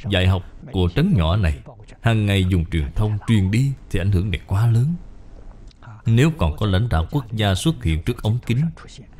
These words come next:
cũng ở đó nghe thì hiệu quả vô cùng lớn lao.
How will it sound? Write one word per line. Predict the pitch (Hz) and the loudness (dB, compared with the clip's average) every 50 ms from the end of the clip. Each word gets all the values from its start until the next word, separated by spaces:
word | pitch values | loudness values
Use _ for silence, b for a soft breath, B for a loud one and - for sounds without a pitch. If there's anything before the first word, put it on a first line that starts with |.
| B B B | B B B
cũng | 104 104 120 113 | 0 0 0 0
ở | 110 | 0
đó | 107 113 117 127 | 2 2 2 2
nghe | 123 110 107 110 107 104 104 - - | 2 2 2 2 2 2 0 -2 -2
thì | 87 78 | -2 0
hiệu | 78 85 87 85 - | 2 2 0 0 0
quả | - 82 78 73 82 87 127 135 117 | -2 0 0 2 2 2 2 2 2
vô | 131 139 127 123 - - | 4 2 2 0 -2 -6
cùng | 76 71 - - - | -8 -8 -8 -6 -2
lớn | 95 98 107 139 165 135 | 0 2 2 4 2 2
lao. | 101 92 90 | 0 0 -2